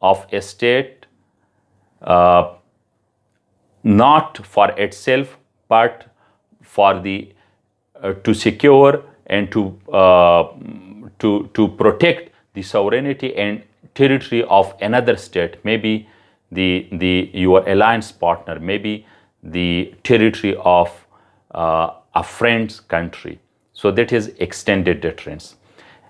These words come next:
The third type is immediate deterrence. And what is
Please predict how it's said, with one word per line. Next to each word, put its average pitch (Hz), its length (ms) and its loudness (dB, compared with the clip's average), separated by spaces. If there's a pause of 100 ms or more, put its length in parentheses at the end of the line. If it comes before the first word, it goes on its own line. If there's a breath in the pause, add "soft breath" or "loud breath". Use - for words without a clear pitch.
(160 soft breath)
The 123 180 2
third 233 280 2
type 131 340 0
is 98 300 -6 (200)
immediate 151 480 -4
deterrence. 85 680 -10
And 110 440 -4
what 143 300 0
is 165 220 -2